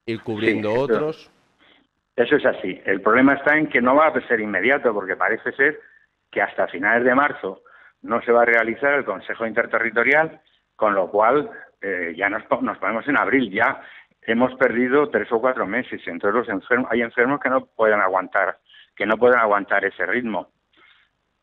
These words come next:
Speaker 1: Esos tres o cuatro meses sería lo que, digamos, tendrían que esperar ahora mismo alguien que esté ya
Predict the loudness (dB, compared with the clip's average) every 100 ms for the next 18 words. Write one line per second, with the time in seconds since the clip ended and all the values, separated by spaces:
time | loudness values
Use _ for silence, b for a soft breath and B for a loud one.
0 | _ _ _ -14 -14 -12 -8 -4 -2 -2
1 | -4 -6 -6 -2 0 0 -2 0 -2 -2
2 | -6 -8 -14 -10 -8 -6 -6 -6 -8 -6
3 | -4 -2 0 -2 -2 -6 -8 -6 -6 -6
4 | -10 -10 -8 -6 -6